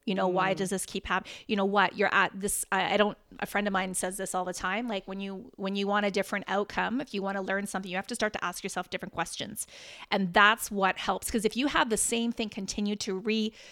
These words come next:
Speaker 1: um, re-, resurface, you know, you keep attracting a certain type of person or whatever, ask yourself, "What's, what are you, what are you missing here?"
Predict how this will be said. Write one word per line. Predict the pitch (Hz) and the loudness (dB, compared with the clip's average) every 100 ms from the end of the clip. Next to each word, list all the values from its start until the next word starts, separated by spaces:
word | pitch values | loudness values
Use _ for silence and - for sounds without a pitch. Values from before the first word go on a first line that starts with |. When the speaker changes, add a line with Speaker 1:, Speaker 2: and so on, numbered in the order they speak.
| - - | -6 2
Speaker 1:
um, | 185 185 196 | 4 4 2
re-, | 226 | 2
resurface, | - - 208 208 - 190 262 359 - - - - | 0 -2 -4 -2 0 2 2 2 0 -4 -12 -6
you | 208 | -2
know, | |
you | 202 202 | -2 -2
keep | - 247 - - - | -2 -2 -2 -10 -4
attracting | 208 - 226 214 - 202 | 2 6 6 6 2 -4
a | |
certain | 190 - 226 214 | -2 -2 0 2
type | 226 208 | 2 2
of | 190 | -2
person | - 240 - 226 | 0 2 2 2
or | 208 214 | 4 6
whatever, | 226 226 214 208 294 - - - _ _ - | 8 8 6 4 2 -2 -20 -20 _ _ 2
ask | 214 - | 2 2
yourself, | 240 - 190 - - | -2 -2 -4 -4 -8
"What's, | 196 208 - | 0 0 0
what | 226 214 | 0 0
are | 214 | 2
you, | 214 | 0
what | 208 220 | 4 4
are | 226 | 6
you | 233 | 6
missing | 214 226 - 170 | 6 6 4 2
here?" | 180 196 - | -4 -8 -10